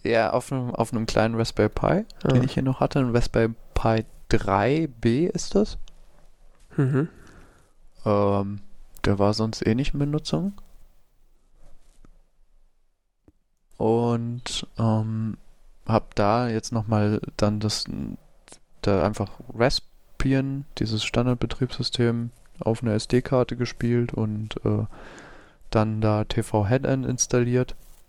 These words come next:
Speaker 2: Mhm.
Speaker 1: und das, ähm, da so durchgeklickert. Und, äh, faszinierenderweise, also das kann ich schon mal vorweggeben, da H-D-Kanäle funktionieren da jetzt wunderbar.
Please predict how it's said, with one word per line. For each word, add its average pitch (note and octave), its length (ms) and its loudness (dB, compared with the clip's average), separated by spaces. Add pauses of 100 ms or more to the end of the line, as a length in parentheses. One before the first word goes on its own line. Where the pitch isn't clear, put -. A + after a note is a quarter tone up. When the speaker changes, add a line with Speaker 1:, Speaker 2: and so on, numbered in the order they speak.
Speaker 2:
Mhm. C#3+ 200 2
Speaker 1:
und G#2 440 0
das, - 680 -2 (160)
ähm, G#2 440 -2 (1300)
da G#2+ 140 4
so G#2 120 -2
durchgeklickert. B2+ 880 0 (2000)
Und, G#2 1400 -2 (100)
äh, G2+ 760 2
faszinierenderweise, A2+ 1200 2
also A#2 300 -4
das A2 100 -8
kann G#2+ 160 2
ich A2 80 -2
schon G#2+ 100 -2
mal G#2 100 0
vorweggeben, A#2+ 840 0
da - 400 0
H-D-Kanäle A#2 760 2
funktionieren A2+ 540 -2
da A2+ 100 2
jetzt G#2+ 180 -2
wunderbar. G#2+ 520 2